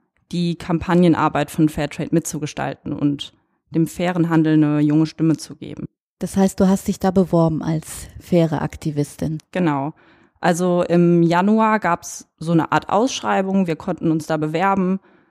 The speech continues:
Speaker 1: über ganz Deutschland verteilt, wurde das über soziale Medien gespielt. Und im Endeffekt sind wir jetzt fünfundzwanzig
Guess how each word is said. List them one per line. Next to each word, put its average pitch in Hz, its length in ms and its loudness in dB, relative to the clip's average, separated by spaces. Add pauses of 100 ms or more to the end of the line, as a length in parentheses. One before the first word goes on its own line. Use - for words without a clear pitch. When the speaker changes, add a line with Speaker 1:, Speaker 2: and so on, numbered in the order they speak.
(180)
Speaker 1:
über 170 240 2
ganz 160 240 2
Deutschland 175 400 0
verteilt, 190 680 -2
wurde 165 220 -2
das 151 380 -6 (420)
über 185 220 2
soziale 165 460 0
Medien 165 340 4
gespielt. 269 600 -2 (560)
Und 185 200 4
im 185 100 0
Endeffekt 202 460 0
sind 180 160 0
wir 170 80 0
jetzt 170 100 -4
fünfundzwanzig 180 840 0